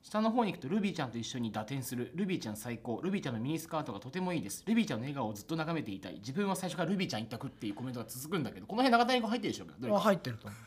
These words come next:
Speaker 2: う。
Speaker 1: <laughs> どれか書いてあるでしょ、絶対。
Speaker 2: 僕、リトルデーモンなりたいっつって。打点したいかもしれない。
Speaker 1: 打点したい。一緒に打点したい。
Speaker 2: 打点したいっつって。
Speaker 1: <laughs> もうポーズもできるね。
Speaker 2: <laughs>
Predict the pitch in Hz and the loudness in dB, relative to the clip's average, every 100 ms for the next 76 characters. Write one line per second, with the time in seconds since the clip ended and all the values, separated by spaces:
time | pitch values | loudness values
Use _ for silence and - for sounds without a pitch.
0 | - 311 359 - 240 262 - 202 208 156 | 2 4 4 6 6 6 4 2 2 2
1 | 110 220 208 180 190 185 175 165 117 95 | 0 -2 2 4 4 4 4 4 2 -4
2 | - - 339 - 311 - 302 247 - - | -10 -4 -2 2 2 4 2 2 0 0
3 | - - - 214 - - - - - - | -2 -6 -6 -8 -8 -12 -12 -20 -20 -20
4 | - 349 339 302 156 233 240 - 247 147 | -16 -12 -10 -4 2 6 6 8 6 4
5 | 107 104 - 170 208 196 202 - 175 - | 0 -6 2 4 4 2 2 2 0 0
6 | 233 190 196 202 190 - 170 117 165 160 | 0 2 2 2 -2 0 0 0 0 4
7 | 180 - 165 123 - - - - 392 - | 4 4 0 -4 -10 -14 -8 0 0 2
8 | 403 - - 254 208 214 302 403 214 147 | 2 2 -2 0 -2 2 8 8 8 2
9 | 139 131 123 110 123 - | 0 0 -2 -2 -6 0